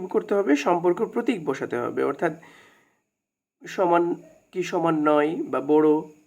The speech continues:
কি ছোট, এই স-, সম্পর্ক প্রতীকগুলো তোমাদেরকে বসাতে হবে প্রমাণ করে। তাহলে দেখো, প্রথমে আমরা বাম পক্ষ লিখব। বাম পক্ষে আছে তিনশত তেতাল্লিশ বিয়-, ভাগ সাত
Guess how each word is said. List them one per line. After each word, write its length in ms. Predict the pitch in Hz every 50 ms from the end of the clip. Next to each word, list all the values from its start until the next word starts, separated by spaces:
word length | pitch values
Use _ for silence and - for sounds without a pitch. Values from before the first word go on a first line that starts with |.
| _ _ _
কি 120 | - 160
ছোট, 280 | 160 - - 160 165 170 147 147 147 - - _ _ _ _ _ _ _ _ _ _ _ _ _ _ _ _
এই 120 | - 170 175
স-, 200 | - - - - -
সম্পর্ক 460 | - - - 170 165 185 180 - 202
প্রতীকগুলো 640 | 185 - 185 175 190 175 175 214 202 240 285 - - - _ _ _ _ _ _ _ _ _ _ _ _ _
তোমাদেরকে 560 | - - 147 147 147 147 151 - - 131 143 - - - -
বসাতে 320 | 131 131 - 127 - -
হবে 240 | 131 123 113 147 170
প্রমাণ 360 | 165 - 147 143 147 143 143
করে। 360 | 143 143 131 - 98 - - - _ _ _ _ _ _ _ _ _ _ _ _ _ _ _ _ _ _ _ _ _ _ _ _ -
তাহলে 180 | 151 147 143 147
দেখো, 260 | 139 139 143 143 147
প্রথমে 300 | 143 - 147 165 156 156
আমরা 180 | 151 156 160 160
বাম 280 | 139 135 139 139 147
পক্ষ 280 | 143 156 147 - - -
লিখব। 560 | 147 139 131 135 147 156 135 127 143 185 233 - - _ _ _ _ _ _ _ _ _ _ _ _ _ _ _ _ _ _ _ _ _ _ _ -
বাম 320 | 143 139 139 135 147 147
পক্ষে 360 | 147 - 147 147 - 170 160
আছে 440 | 151 151 151 - - - 180 165 165
তিনশত 680 | 165 165 170 151 147 156 151 - - 160 147 - -
তেতাল্লিশ 1040 | 160 156 151 - 143 - - 143 139 143 143 143 147 156 180 220 - - - - - -
বিয়-, 500 | - 139 131 127 127 135 143 - - 143
ভাগ 320 | 135 139 135 135 139 135 -
সাত 560 | - - - - 151 139 143 175 - -